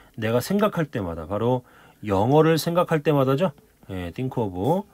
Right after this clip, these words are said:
그리고 비교할 때마다죠. 비교할 때마다. think of가 첫 번째 동사, 그리고 compare이 두 번째 동사죠. 그 영어를,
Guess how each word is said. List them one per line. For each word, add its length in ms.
그리고 600
비교할 520
때마다죠. 560
비교할 360
때마다. 580
think 260
of가 560
첫 140
번째 200
동사, 480
그리고 220
compare이 420
두 120
번째 180
동사죠. 480
그 500
영어를, 720